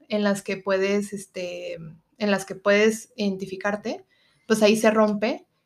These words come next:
y se, se sugieren ese tipo de, pues, de modificaciones al lenguaje o de sugerencias al lenguaje.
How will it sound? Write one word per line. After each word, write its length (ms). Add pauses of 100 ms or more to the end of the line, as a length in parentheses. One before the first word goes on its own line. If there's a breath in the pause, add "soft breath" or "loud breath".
(120)
y 260
se, 520 (100)
se 180
sugieren 440
ese 160
tipo 280
de, 480 (160)
pues, 140
de 60
modificaciones 640
al 80
lenguaje 440 (360 soft breath)
o 200
de 120
sugerencias 580
al 80
lenguaje. 380